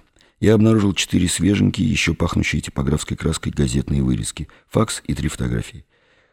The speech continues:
Три вырезки были на английском, на них я и сосредоточился в первую очередь. Первая вырезка представляла собой короткую заметку о происшествии в туристическом аттракционе подземелья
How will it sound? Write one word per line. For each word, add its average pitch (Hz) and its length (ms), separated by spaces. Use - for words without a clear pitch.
Три 107 180
вырезки 104 380
были 90 220
на 92 140
английском, 87 600
на 69 100
них 82 200
я 82 180
и 80 60
сосредоточился 73 800
в - 60
первую 64 280
очередь. - 480
Первая 110 340
вырезка 87 480
представляла 82 560
собой 82 320
короткую 92 680
заметку 76 580
о 87 80
происшествии 104 680
в - 80
туристическом - 680
аттракционе 87 580
подземелья 65 760